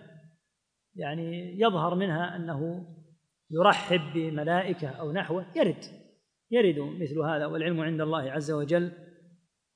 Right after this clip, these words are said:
والشهيد يعني قد يحدث له شيء من هذا، وغير الشهيد أيضا، لكن لا يجزم، لا يجزم بأن فلانا نجا لأنه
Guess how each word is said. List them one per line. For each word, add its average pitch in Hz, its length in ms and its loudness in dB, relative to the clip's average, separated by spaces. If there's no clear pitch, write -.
والشهيد 170 2000 0
يعني 156 220 0
قد 170 200 0
يحدث 160 320 0
له 160 440 -4
شيء 180 260 -2
من 151 180 -4
هذا، 165 260 -2
وغير 262 200 8
الشهيد 147 420 -2
أيضا، 180 360 -2
لكن 262 340 4
لا 320 80 8
يجزم، 151 460 4
لا 254 100 2
يجزم 151 320 4
بأن 156 240 -2
فلانا 185 480 4
نجا 220 260 6
لأنه 175 540 -2